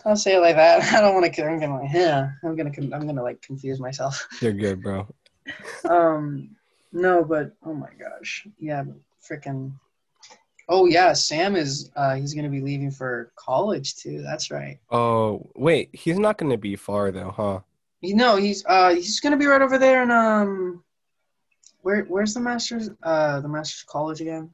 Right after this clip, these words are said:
Speaker 2: He's gonna stay in Orange County, pretty
Speaker 1: He's
Speaker 2: much.
Speaker 1: gonna, he's gonna be in, yeah, he's, he's gonna be
Speaker 2: Yeah,
Speaker 1: in
Speaker 2: he's
Speaker 1: Orange
Speaker 2: gonna be in
Speaker 1: County.
Speaker 2: Orange County.
Speaker 1: But he's, he's gonna be dormant.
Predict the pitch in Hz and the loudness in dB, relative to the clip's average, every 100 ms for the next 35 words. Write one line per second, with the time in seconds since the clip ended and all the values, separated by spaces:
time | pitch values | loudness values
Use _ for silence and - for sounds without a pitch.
0 | - 180 240 220 185 208 185 143 143 131 | -6 -2 2 4 4 4 4 6 2 2
1 | - 135 110 90 - 110 190 220 262 269 | -2 -2 0 -4 -6 -2 2 4 4 2
2 | 214 180 208 208 233 214 202 156 170 160 | 2 0 0 2 2 4 2 2 2 2
3 | 170 170 170 175 185 175 165 147 143 - | 0 -8 -8 -8 -4 -4 -4 -6 -8 -10
4 | 131 123 143 - - 104 95 95 104 _ | -12 -12 -14 -16 -16 -14 -12 -12 -18 _
5 | _ _ _ _ _ - 151 160 156 180 | _ _ _ _ _ -12 -8 -8 -8 -10
6 | 185 185 190 190 180 185 180 180 160 139 | -10 -12 -12 -16 -12 -10 -4 -4 -4 -6
7 | 139 135 139 139 139 127 | -4 -2 -2 -2 -2 -4